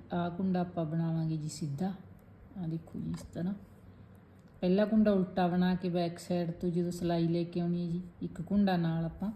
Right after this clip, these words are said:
ਸਿੱਧਾ ਬਣਾਉਣਾ ਹੈ। ਆਹ ਦੇਖੋ ਜੀ। ਤੇ ਜਿਹੜਾ ਆਹ ਤਾਗਾ ਹੈ ਜੀ, ਆਹ ਹੌਲ ਹੈ ਇੱਥੋਂ, ਇਹਨੂੰ ਭਾਵੇਂ ਤਾਂ ਐਂ ਸਿਲਾਈ 'ਤੇ ਚੜ੍ਹਾ ਲਓ ਇਸ ਤਰ੍ਹਾਂ। ਆਹ ਦੇਖੋ ਜੀ, ਇਸ ਤਰ੍ਹਾਂ ਐਂ ਥੱਲੇ,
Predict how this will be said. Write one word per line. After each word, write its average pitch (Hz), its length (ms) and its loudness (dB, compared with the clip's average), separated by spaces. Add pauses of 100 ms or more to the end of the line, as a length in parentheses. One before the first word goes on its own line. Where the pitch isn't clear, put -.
(480)
ਸਿੱਧਾ 170 380 0
ਬਣਾਉਣਾ 175 360 0
ਹੈ। 147 60 -8 (400)
ਆਹ 160 40 -2
ਦੇਖੋ - 320 -8
ਜੀ। - 140 -12 (1700)
ਤੇ 185 80 0
ਜਿਹੜਾ 185 280 2
ਆਹ 202 180 2
ਤਾਗਾ 190 360 0
ਹੈ 220 80 2
ਜੀ, 202 120 0
ਆਹ 190 200 0
ਹੌਲ 175 320 2
ਹੈ 170 80 0 (100)
ਇੱਥੋਂ, 170 340 -4 (1080)
ਇਹਨੂੰ 202 180 4
ਭਾਵੇਂ 220 260 4
ਤਾਂ 185 160 0
ਐਂ 185 60 2
ਸਿਲਾਈ 160 400 0
'ਤੇ 147 160 -4
ਚੜ੍ਹਾ 165 300 -2
ਲਓ 170 120 0 (340)
ਇਸ 170 120 -4
ਤਰ੍ਹਾਂ। 175 280 -6
ਆਹ - 680 -10
ਦੇਖੋ 160 280 -8
ਜੀ, 160 120 -6 (800)
ਇਸ 175 120 -6
ਤਰ੍ਹਾਂ 165 300 -2
ਐਂ 165 100 0
ਥੱਲੇ, 156 460 -4